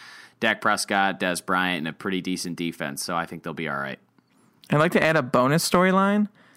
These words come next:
Speaker 1: Ooh.
Speaker 2: I would like to see if my hero Mitch Trubisky has another great game, and Mike Glennon throws a pick six on his third play. <laughs>
Speaker 1: Yeah, I was actually with a lot of people, um,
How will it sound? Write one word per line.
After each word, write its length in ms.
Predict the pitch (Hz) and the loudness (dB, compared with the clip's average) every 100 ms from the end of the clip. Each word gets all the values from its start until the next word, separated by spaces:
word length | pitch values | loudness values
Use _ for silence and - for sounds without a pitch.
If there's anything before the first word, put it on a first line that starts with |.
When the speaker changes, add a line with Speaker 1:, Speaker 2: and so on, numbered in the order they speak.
| 90 | -6
Speaker 1:
Ooh. 180 | 120 147 | -2 2
Speaker 2:
I 60 | 143 | 4
would 120 | 151 | 4
like 140 | 160 | 2
to 80 | 156 | 2
see 560 | - 156 147 143 143 - | 2 4 4 2 0 -2
if 160 | - 143 | 0 2
my 160 | 139 143 | 2 4
hero 260 | 147 135 | 4 4
Mitch 220 | 131 135 | 2 0
Trubisky 460 | - 131 131 - 131 | 2 2 2 2 2
has 120 | 131 | 4
another 240 | 123 127 123 | 4 2 2
great 260 | 123 117 107 | 2 2 2
game, 380 | 120 117 127 - _ | 2 2 -2 -6 _
and 460 | 143 135 127 123 113 | 2 2 2 0 0
Mike 220 | - 135 127 | 2 2 2
Glennon 460 | 131 123 120 117 - _ - | 2 2 0 -2 -6 _ -2
throws 180 | - 131 | 2 2
a 60 | 120 | 2
pick 180 | 143 - | 2 2
six 280 | 127 - 113 | 0 0 0
on 80 | |
his 100 | 101 - | 0 2
third 220 | 117 113 | 0 2
play. 260 | - 160 - | 2 2 0
<laughs> 100 | 170 - - - | -2 -2 -6 -2
Speaker 1:
Yeah, 300 | 233 87 90 - | 0 0 -2 0
I 120 | 110 | 2
was 160 | 127 127 | 2 2
actually 300 | 120 - 110 | 0 0 0
with 160 | 107 104 | 0 2
a 40 | |
lot 200 | 95 95 | 2 2
of 80 | 95 | 0
people, 480 | 104 98 92 92 92 - - - - _ | -4 -2 -2 -2 -6 -16 -20 -20 -20 _
um, 360 | - 92 87 | -2 0 0